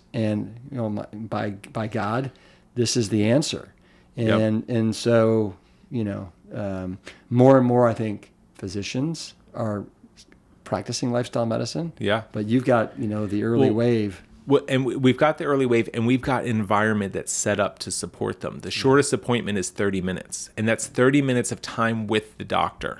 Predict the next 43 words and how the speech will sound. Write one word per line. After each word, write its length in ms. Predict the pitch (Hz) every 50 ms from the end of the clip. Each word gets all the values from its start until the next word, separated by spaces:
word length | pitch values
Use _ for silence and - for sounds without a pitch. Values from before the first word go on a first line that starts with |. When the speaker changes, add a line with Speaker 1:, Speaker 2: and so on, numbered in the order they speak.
| - _
Speaker 1:
Right. 200 | - 90 80 - - _ -
Speaker 2:
Right. 320 | 104 101 104 107 101 - -
And 160 | - 117 117 110
they, 120 | 117 120 123 131 127 -
they 340 | - 107 110 117 117 127 135
get 180 | 131 143 139 -
to 80 | - 117
know 140 | 113 110 113
the 100 | 104 101
patient 380 | - - 104 98 - 104 92
before 300 | - 95 - - 107 104
the 120 | 98 98 87
appointment 500 | 82 - - 143 175 107 92 98 95 -
because 260 | 98 92 - 101 101
we've 140 | 110 107 104
got 280 | - 113 110 - - - - - - - _ -
a 80 | 110
complete 720 | - - 117 107 - - - - 135 147 165 - - - _ _ _ _ _ _ - -
intake 440 | 131 143 170 170 - 131 101 92 -
questionnaire, 680 | - - 98 - - - - 95 95 95 95 104 - - - - - - - _
which 240 | - 160 156 - -
doesn't 300 | - 185 196 170 165 131
just 180 | 107 113 101 -
ask 280 | 98 95 104 - -
about 260 | - 95 92 95 92 87
what 180 | 104 101 -
your 140 | - 92 92 - - - _ -
parents, 600 | - 101 107 107 104 101 98 - - - - - -
you 100 | 117 113
know, 240 | 101 98 95 82 -
Speaker 1:
Yeah. 80 | -
Speaker 2:
what 220 | - 120 110 - -
conditions 440 | - 104 110 107 - - 107 98 101
they've 220 | 104 104 104 95
had 440 | - 101 101 104 101 101 101 101 - -
and 100 | - 104
what 120 | 104 98 -
conditions 420 | - 107 104 101 - 104 101 95
you've 120 | 98 95 90
had 120 | 95 101
in 60 | 101
the 80 | 98 92
past, 320 | - 101 98 101 104 -